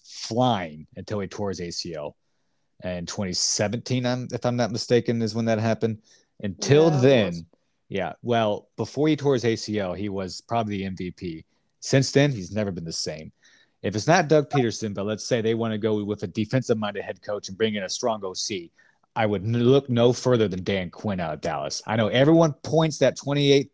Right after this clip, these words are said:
Speaker 1: three Atlanta blowing of the Super Bowl against New England. Reality, that was Kyle Shanahan's fault and not Dan Quinn,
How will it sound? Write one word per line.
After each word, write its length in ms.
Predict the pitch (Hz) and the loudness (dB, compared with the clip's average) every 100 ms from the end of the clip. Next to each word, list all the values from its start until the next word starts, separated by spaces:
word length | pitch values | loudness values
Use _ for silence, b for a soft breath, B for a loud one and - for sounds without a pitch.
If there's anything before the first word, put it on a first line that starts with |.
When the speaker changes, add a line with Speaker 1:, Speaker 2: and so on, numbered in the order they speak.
| - | -4
Speaker 1:
three 320 | 127 135 135 | 2 4 4
Atlanta 400 | 117 113 123 120 | 2 0 0 -2
blowing 540 | 95 - 117 123 127 | -4 -4 -2 0 0
of 80 | 120 | -2
the 100 | 113 | -2
Super 300 | - 127 127 | -2 -2 -2
Bowl 320 | 113 123 127 | 0 2 4
against 320 | 123 113 98 117 | 2 -2 -8 -6
New 160 | 110 | -4
England. 380 | 110 110 127 139 B B B | -4 -2 -2 -4 B B B
Reality, 520 | 107 104 117 127 139 131 | -4 0 2 2 2 0
that 100 | 123 | 0
was 140 | 117 | 0
Kyle 200 | - 123 | -2 -2
Shanahan's 680 | 107 - - 131 98 87 85 | -2 -6 -4 -4 -4 -8 -12
fault 280 | - 90 87 | -10 -8 -8
and 120 | 92 | -6
not 180 | 104 101 | -4 -2
Dan 220 | 107 95 | -2 -4
Quinn, 340 | 87 - 85 | -6 -10 -10